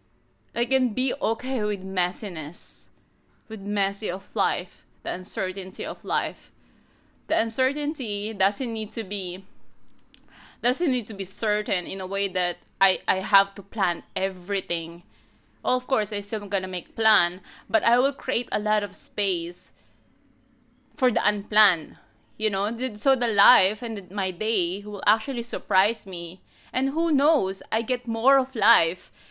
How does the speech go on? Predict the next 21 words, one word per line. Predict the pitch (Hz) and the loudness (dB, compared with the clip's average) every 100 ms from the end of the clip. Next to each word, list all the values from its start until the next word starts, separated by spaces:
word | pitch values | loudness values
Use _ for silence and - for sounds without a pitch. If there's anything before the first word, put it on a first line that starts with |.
| - | -10
instead | 240 233 262 | -8 0 2
of | 247 240 | 2 -2
me | 240 208 | -6 -6
trying | - 226 233 254 | -2 0 0 -2
to | 262 | -8
s-, | - - - | -12 -20 -16
keep | - 294 - _ _ | -6 -6 -6 _ _
in | 240 233 | -2 -2
a | 196 | -2
box, | 151 185 240 208 - - - | -2 4 6 6 2 -12 -4
like, | 226 - - - _ _ | -4 -6 -20 -20 _ _
this | 220 247 240 | -4 -4 -4
is | 233 | -4
what's | 226 220 | -4 -4
supposed | 214 220 208 196 | -6 -2 -2 -2
to | - | -10
be. | 180 226 196 180 - _ _ _ _ _ _ _ _ _ _ _ | -8 -6 -6 -8 -12 _ _ _ _ _ _ _ _ _ _ _
And, | 226 226 226 226 226 226 _ _ _ _ _ _ | 0 2 2 0 -6 -10 _ _ _ _ _ _
yeah, | 240 240 330 403 - - | -6 -2 2 4 2 -2
I'm | 220 | -6
so | 240 330 | 6 6